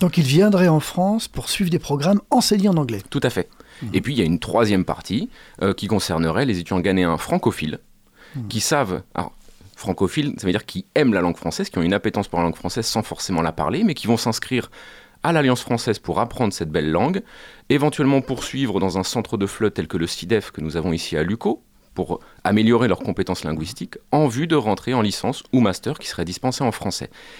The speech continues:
Speaker 2: Et la France est reconnue pour des filières, euh, d'excellence à l'international, euh,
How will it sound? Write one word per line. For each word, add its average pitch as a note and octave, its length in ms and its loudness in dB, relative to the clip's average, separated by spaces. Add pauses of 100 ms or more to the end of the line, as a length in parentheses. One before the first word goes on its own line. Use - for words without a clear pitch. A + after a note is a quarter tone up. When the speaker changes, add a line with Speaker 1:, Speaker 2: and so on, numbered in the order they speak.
(240)
Speaker 2:
Et A2 260 4
la G#2 140 2
France E3+ 240 0
est C3 40 4
reconnue C3 320 2
pour G#2+ 180 0
des G2 80 2
filières, B2 460 -2 (200)
euh, F#2 340 4 (140)
d'excellence B2+ 680 -2
à F#2+ 100 -2
l'international, F#2+ 760 0 (460)
euh, E2+ 400 2